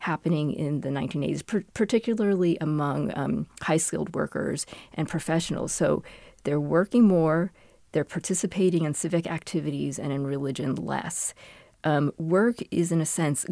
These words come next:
gobbling up all of their time, energy, and devotion.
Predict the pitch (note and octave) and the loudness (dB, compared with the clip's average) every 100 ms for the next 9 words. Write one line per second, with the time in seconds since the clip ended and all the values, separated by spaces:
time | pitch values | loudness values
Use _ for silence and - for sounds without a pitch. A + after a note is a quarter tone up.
0 | D3+ - C3+ E3 G3 G#3+ F3 C3+ C3+ - | -4 -2 0 2 2 2 2 0 -2 -12
1 | - - _ C#3+ C#3+ E3 E3+ D3+ - - | -20 -20 _ 0 2 2 2 -2 -4 -4
2 | D3 C#3+ D3 E3 F#3 - _ _ _ - | -2 0 0 -2 -2 -8 _ _ _ -4
3 | D#3+ E3 E3+ - D3 - D3+ C#3+ E3 F3 | 0 4 2 2 -2 -2 -2 -2 0 2
4 | G3+ - D3+ D3 | 2 0 -4 -4